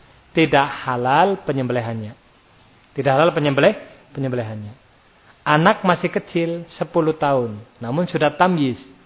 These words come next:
bisa menentukan nyembelihnya ini betul-betul ikhlas karena Allah, murni untuk Al-,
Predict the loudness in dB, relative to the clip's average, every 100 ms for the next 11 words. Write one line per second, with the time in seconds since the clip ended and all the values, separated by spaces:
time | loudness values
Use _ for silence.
0 | _ _ _ _ _ _ -8 2 4 6
1 | 4 0 0 0 2 2 2 2 2 2
2 | 0 2 2 2 0 0 0 0 -2 -2
3 | -2 0 0 0 -2 -4 -8 0 2 2
4 | 2 2 2 0 -2 -4 -8 -2 0 2
5 | 2 2 2 2 2 2